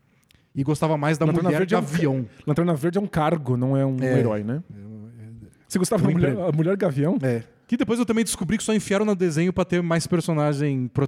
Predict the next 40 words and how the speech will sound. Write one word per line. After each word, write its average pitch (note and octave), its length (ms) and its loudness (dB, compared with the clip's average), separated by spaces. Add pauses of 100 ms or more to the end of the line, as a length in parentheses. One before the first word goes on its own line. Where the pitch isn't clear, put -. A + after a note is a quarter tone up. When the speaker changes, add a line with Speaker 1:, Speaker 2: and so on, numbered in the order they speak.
(200)
Speaker 1:
protagonismo C3 840 -4
feminino. B2+ 460 -2 (400)
Nem A#2+ 220 2
tava B2 320 2
na A#2+ 80 4
Liga A#2 220 4
da A#2 100 4
Justiça, G#2+ 460 -4
assim, A#2 160 -4
com G#2 340 -8
Speaker 2:
É C4 100 0
porque, C4 260 -2
é G#3+ 80 0
porque G#3 120 -2
esse A#3 140 -2
desenho G#3 520 0
tá G#3 600 0
contando G3+ 480 0
histórias F#3+ 480 0
muito B3 200 0
importantes A3+ 460 0
da G3 60 2
Liga E3 160 0
da D#3+ 100 0
Justiça F#3+ 500 0
nos B3 140 0
anos D4 160 -2
oitenta, G#3+ 760 0
Speaker 1:
É. - 20 -6
Speaker 2:
quando F#3+ 240 -2
existia D3 300 -2
pouquíssima E3 440 -2
preocupação D3+ 520 -2
com F3 160 -2
isso. C3 280 0
É A#2 60 0
um B2 120 -4
desenho B2 260 0
bem C3 100 2
defasado. A2+ 640 0